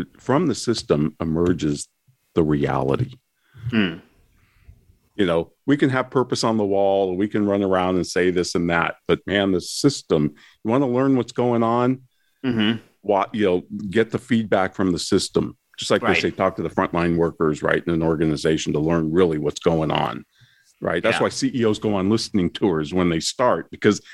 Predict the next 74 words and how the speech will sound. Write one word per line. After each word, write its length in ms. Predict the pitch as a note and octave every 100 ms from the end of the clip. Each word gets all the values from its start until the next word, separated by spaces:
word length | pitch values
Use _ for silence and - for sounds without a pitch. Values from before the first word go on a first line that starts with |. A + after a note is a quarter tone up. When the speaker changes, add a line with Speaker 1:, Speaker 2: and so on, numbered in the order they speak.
| -
Speaker 1:
and 100 | A2+
they're 120 | A2+
not 260 | A#2+ B2+ -
talking 360 | A2+ B2 A#2 G2
to 60 |
the 100 | F2
C-suite, 580 | E2 C#3 C#3+ - E2+ F2+
they're 100 | -
talking 380 | - - A2+ A2
to 60 | G2+
the 80 | F2
people 360 | B2 B2+ G#2+
on 120 | G2+
the 100 | E2 - -
front 300 | B2+ A2 -
line. 460 | A#2 A2+ E2+ - - _ - C3
Speaker 2:
Mm-hmm. 560 | B2 G#2 A2+ - -
Speaker 1:
I 80 | F#2+
just 220 | F#2 F#2+
read 100 | A2
Speaker 2:
Yeah. 100 | F#2
Speaker 1:
the 60 | E2+
book 320 | F2+ G2+ -
by 140 | -
the 120 | E2+ D#2
C 280 | - F2
E 60 | F2
O 80 | E2
took 240 | - -
over 220 | F2+ D#2+
United 460 | D2+ D2+ E2+ E2 D2+
Airlines, 500 | F#2 G#2 D2+ D2 D2
and, 200 | C#2+ C#2+ _ _ _ -
and, 280 | D#2+ D#2 D2
uh, 260 | D#2 D2+ C#2+ _ _ -
w-, 260 | F2+ - -
w-, 280 | E2+ F2 F2+
one 220 | F2+ F#2
of 80 | F2
the 120 | D#2
flight 340 | D2 - A2+ A2
attendants 400 | - F2+ D#2 -
came 240 | F#2+ E2
up 140 | E2 -
to 120 | F#2
him 100 | E2
on 120 | E2
a 60 | D#2+
flight. 300 | A2+ A2+ D#2
It 80 |
was, 140 | D2 -
like, 140 | E2
his 160 | D#2 -
first 360 | - G2+ - -
week 400 | F#2+ G2+ E2 -
or 60 |
something, 440 | D2+ E2 D#2 E2 D#2+
and 80 | D#2+
he 60 |
was 140 | D#2+ E2
on 140 | E2+
this 120 | D2+
big 200 | - F#2
listening 320 | G2 G#2 D#2 C#2+
tour, 140 | E2
and 100 | D2+
she 60 | -
came 200 | F#2+ F2+
up 140 | -
to 80 | F2+
him, 60 |
and 120 | D#2 -
she 60 |
goes, 300 | E2+ E2 -